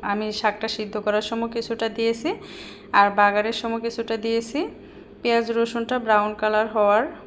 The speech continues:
পর দিয়ে দিচ্ছি সিদ্ধ করে নেওয়া কচু শাকগুলো। এখন খুব ভালো করে শাকটাকে আমি তেলের মধ্যে ভেজে নিব।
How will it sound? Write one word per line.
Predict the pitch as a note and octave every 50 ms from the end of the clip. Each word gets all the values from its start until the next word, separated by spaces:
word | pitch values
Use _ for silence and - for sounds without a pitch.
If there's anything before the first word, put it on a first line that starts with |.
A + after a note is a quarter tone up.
| - - -
পর | G#3+ G#3+ A3 G#3+ G#3+
দিয়ে | G#3+ G#3+ G#3+ G#3
দিচ্ছি | G#3 G#3 G#3 - - D4+ F#4 A4+ - - - - - -
সিদ্ধ | - A#3 G#3+ F#3+ G#3+ G#3 G#3
করে | G#3+ G#3+ G#3+ G#3+ G#3
নেওয়া | G#3 G#3+ A#3+ B3+ B3
কচু | A3+ G#3+ G#3+ G#3+ G#3+ -
শাকগুলো। | - A3 G#3 G#3 G3+ A3+ A3 A#3+ E4 F4 - - - - - - - - - - - - A#3
এখন | A#3+ A#3+ A#3+ A#3 A3+ -
খুব | - A#3+ A#3+ A3+ G3+ A3
ভালো | A#3+ A3 G#3+ G#3+ G#3+ G#3+
করে | A3 G#3+ G#3+ A3+ A#3 -
শাকটাকে | A#3 G#3 G#3 G#3+ - A3+ A3 G#3+ A3 G#3
আমি | G#3 A3 C4 F#4+ - - - - - - - - - - - -
তেলের | - A3+ A3 A3+ A3 G#3+ A3 G#3+
মধ্যে | G#3+ G#3 G#3 C4 E4 G#4+ - - - - - - - - - - - -
ভেজে | G#3+ G#3+ G#3 G#3 G#3+ G#3 G#3+ G#3+
নিব। | G#3+ G3+